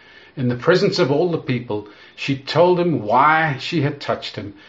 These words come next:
and how she had been instantly healed. Then he said to her, "Daughter, your faith has healed you. Go in peace." So here's this situation. Jesus was on his way to heal a dying girl.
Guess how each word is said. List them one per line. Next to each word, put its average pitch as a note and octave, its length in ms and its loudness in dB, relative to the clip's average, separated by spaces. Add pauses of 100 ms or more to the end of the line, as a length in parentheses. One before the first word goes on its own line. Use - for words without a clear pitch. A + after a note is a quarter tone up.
(120)
and A#2 120 -8
how B2+ 240 -2
she C#3 160 -6
had C3 140 -4
been C3+ 260 -2
instantly B2 680 -8
healed. A2 460 -10 (1080)
Then G#2+ 180 -8
he A2+ 100 2
said A#2+ 340 -2
to C3+ 120 -6
her, G2 220 -12 (580)
"Daughter, C3+ 520 0 (640)
your A2+ 200 -4
faith D3+ 580 0
has G2 260 -10
healed B2 640 -4
you. F#2+ 220 -8 (640)
Go B2+ 320 2
in A#2+ 240 -4
peace." - 540 -10 (2750)
So D#3+ 460 4
here's F#3 360 2
this A3+ 160 -2
situation. A2+ 880 -2
Jesus F#3+ 500 0
was E3 220 2
on D3+ 200 2
his D#3+ 180 2
way A2+ 340 -2
to A2+ 160 -8
heal C#3+ 580 -2
a A#2+ 120 -4
dying A2+ 640 -2
girl. G2 320 -6